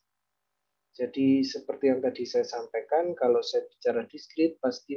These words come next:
nanti ada kaitannya dengan variabel random diskrit.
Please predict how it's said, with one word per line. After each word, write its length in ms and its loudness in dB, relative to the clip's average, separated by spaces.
nanti 320 -6
ada 320 -6
kaitannya 560 0
dengan 400 -4
variabel 800 2
random 560 -4
diskrit. 480 -2